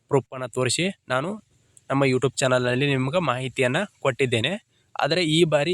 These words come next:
ಇದುವರೆಗೂ ಕೂಡ ಎರಡ್ ಸಾವಿರದ ಇಪ್ಪತ್ನಾಲ್ಕು ಇಪ್ಪತ್ತೈದನೇ ಸಾಲಿನ ವಿದ್ಯಾರ್ಥಿ ವೇತನ ಈಗ ಯಾರಿಗೂ ಸದ್ಯಕ್ಕಂತೂ ಜಮಾ ಆಗಿಲ್ಲ. ಆದರೆ ಈಗ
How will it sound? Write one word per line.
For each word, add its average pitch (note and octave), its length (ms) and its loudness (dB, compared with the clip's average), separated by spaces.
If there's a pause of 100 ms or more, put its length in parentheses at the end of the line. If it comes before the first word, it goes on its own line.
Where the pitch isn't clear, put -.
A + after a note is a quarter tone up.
ಇದುವರೆಗೂ D3 480 0
ಕೂಡ D3 200 0 (1400)
ಎರಡ್ D#3 180 2
ಸಾವಿರದ D3+ 260 0
ಇಪ್ಪತ್ನಾಲ್ಕು C#3 680 -2
ಇಪ್ಪತ್ತೈದನೇ C3 580 -2
ಸಾಲಿನ C3+ 260 0
ವಿದ್ಯಾರ್ಥಿ C3 480 0
ವೇತನ B2 320 0 (260)
ಈಗ B2+ 160 0 (200)
ಯಾರಿಗೂ C3 360 0
ಸದ್ಯಕ್ಕಂತೂ C3+ 580 0
ಜಮಾ B2+ 280 0
ಆಗಿಲ್ಲ. A#2 300 0 (500)
ಆದರೆ D#3+ 300 2 (560)
ಈಗ E3+ 160 4